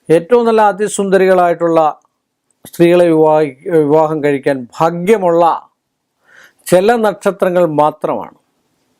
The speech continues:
ഏഴാം ഭാവത്തിൽ വ്യാഴം കേസരി യോഗത്തോടു കൂടി നിന്നാൽ,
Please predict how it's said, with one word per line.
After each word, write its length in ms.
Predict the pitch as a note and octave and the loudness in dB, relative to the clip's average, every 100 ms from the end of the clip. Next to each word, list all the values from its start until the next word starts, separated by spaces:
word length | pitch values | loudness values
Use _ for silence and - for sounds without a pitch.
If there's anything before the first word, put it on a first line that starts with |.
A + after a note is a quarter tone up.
| _ _ _ _ _ _ _ _ _ _ _ _ _ D3 | _ _ _ _ _ _ _ _ _ _ _ _ _ -2
ഏഴാം 280 | D#3 F3 F3 | 0 0 0
ഭാവത്തിൽ 420 | E3 F3 E3+ D#3+ | 0 0 -2 -4
വ്യാഴം 420 | D#3 D#3+ D#3+ F3+ A3 _ _ _ _ _ _ _ D#3 | 0 0 0 -4 -8 _ _ _ _ _ _ _ 0
കേസരി 300 | E3 E3+ F3 | 0 0 2
യോഗത്തോടു 460 | F3 F3 E3+ F3 | 2 2 0 -2
കൂടി 200 | E3+ D#3+ | 0 -2
നിന്നാൽ, 360 | D#3+ E3 F3 | -2 -2 -2